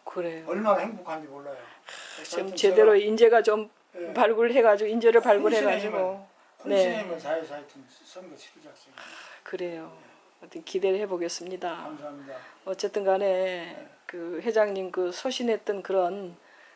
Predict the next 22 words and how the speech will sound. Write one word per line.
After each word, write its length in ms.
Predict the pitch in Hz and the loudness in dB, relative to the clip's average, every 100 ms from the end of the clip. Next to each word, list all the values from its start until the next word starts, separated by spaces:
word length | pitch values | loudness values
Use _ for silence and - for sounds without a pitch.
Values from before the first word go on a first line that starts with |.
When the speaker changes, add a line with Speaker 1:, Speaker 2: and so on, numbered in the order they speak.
| _ _ | _ _
Speaker 1:
마지막 500 | 180 185 190 190 185 _ - | -4 0 2 2 0 _ -6
그 340 | 185 180 175 180 - _ - | -2 0 -2 -8 -20 _ -8
꿈을 460 | 269 247 190 202 196 _ _ | 2 4 4 0 -6 _ _
꼭 200 | 202 190 | -10 -8
좀 180 | - 175 | -10 -10
달성해 400 | 185 170 190 180 | -6 -8 -8 -10
주시면은 640 | 170 - 175 165 165 180 180 - - - _ _ | -10 -10 -8 -8 -10 -14 -20 -20 -20 -20 _ _
우리 120 | 180 | -8
국민들도 580 | 180 190 180 170 165 180 | -6 -4 -4 -4 -4 -4
얼마나 400 | 175 165 170 180 - _ _ - | -4 -6 -8 -10 -14 _ _ -12
좋을까 320 | 175 165 - | -10 -8 -8
싶습니다. 580 | - - - 180 180 - - | -10 -10 -14 -14 -16 -18 -20
Speaker 2:
감사하고요. 680 | - 151 143 143 139 139 151 - _ 185 | -20 -18 -12 -12 -12 -14 -18 -20 _ -20
Speaker 1:
예. 200 | 190 185 _ | -20 -20 _
Speaker 2:
난 160 | 135 131 | -20 -16
사실 260 | 139 135 131 | -16 -16 -16
개인적으로 520 | 165 165 156 151 143 | -12 -10 -12 -16 -16
우리 80 | 139 | -18
오 200 | 143 165 160 | -12 -10 -10
여사님하고는 580 | 156 156 147 139 135 | -10 -12 -14 -14 -16
이런 240 | 151 165 165 | -12 -12 -10
얘기보다, 600 | 160 151 139 127 139 | -14 -16 -16 -14 -14